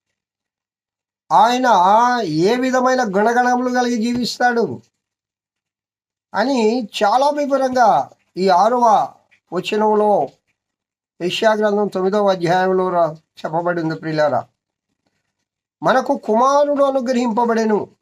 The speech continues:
హైందవ ధర్మ-, ధర్మశాస్త్రంలో, హైందవ, ఆ, యొక్క గ్రంథాలలో ఓ మాట రాయబడి ఉంది,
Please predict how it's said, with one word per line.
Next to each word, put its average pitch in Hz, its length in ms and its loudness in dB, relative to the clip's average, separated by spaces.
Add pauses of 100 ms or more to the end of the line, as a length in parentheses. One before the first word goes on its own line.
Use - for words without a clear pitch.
(1800)
హైందవ 226 400 0
ధర్మ-, 202 360 0
ధర్మశాస్త్రంలో, 208 1120 0 (120)
హైందవ, 185 600 0 (1400)
ఆ, 165 40 4 (1300)
యొక్క 160 180 -2 (460)
గ్రంథాలలో 208 920 0 (2500)
ఓ 175 80 -2
మాట 220 280 0
రాయబడి 226 340 2
ఉంది, 175 380 -4